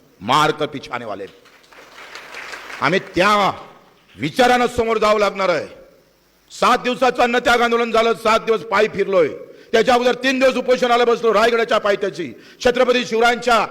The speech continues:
राजधानी, जे काही आमची सगळ्यांची राजधानी होती, त्या ठिकाणी तीन दिवस उपाशी बसलोय. तिथून मुख्यमंत्र्यांना फोन केला आणि "कर्जमाफीबद्दल बोलू नका," असं सांगितलं. म्हटलं, "आम्ही सोडणार नाही. तुम्ही राम भक्त आहे."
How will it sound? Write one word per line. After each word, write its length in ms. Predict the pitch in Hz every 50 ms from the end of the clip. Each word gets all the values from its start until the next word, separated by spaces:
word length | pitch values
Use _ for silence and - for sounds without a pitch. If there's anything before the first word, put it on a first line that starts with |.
| - - - - -
राजधानी, 480 | 123 143 175 233 240 202 220 233 226
जे 120 | 220 220 214
काही 140 | 220 220 214
आमची 240 | 214 202 160 220
सगळ्यांची 400 | 170 - 208 190 220 220 - 214
राजधानी 420 | 190 160 175 208 208 175 208 202 202
होती, 200 | 202 196 202 202
त्या 120 | 160 196
ठिकाणी 340 | 180 143 160 - 190 190 196
तीन 360 | - - - - 226 240 202
दिवस 160 | 180 190 175
उपाशी 320 | 160 165 - 170 160 - 160
बसलोय. 300 | 147 131 117 - - - - - - _ _ _ _ _ _ _ _ _ _ _ - - - - - -
तिथून 200 | - 135 151 147
मुख्यमंत्र्यांना 520 | 139 143 139 - 160 156 151 151 151 147 143 147
फोन 200 | - 151 160 160
केला 180 | 160 151 143 143
आणि 100 | 139 131
"कर्जमाफीबद्दल 680 | - 135 131 131 151 147 147 139 143 139 139 135 135
बोलू 200 | 127 123 135 151
नका," 220 | 147 135 123 135
असं 160 | 127 117 123 120
सांगितलं. 400 | - 117 107 107 98 - 104 101
म्हटलं, 840 | 101 - - - _ _ _ _ _ _ _ _ - - 110 120
"आम्ही 180 | 120 123 135 147
सोडणार 360 | 127 - 127 117 120 113 107
नाही. 180 | 104 95 92 - - - - - _ _ _ _ _ _ _ - - _ - - - -
तुम्ही 160 | 117 123 110
राम 260 | 113 120 131 135 123
भक्त 220 | 120 123 104 - 135
आहे." 440 | 123 113 107 92 85 - - _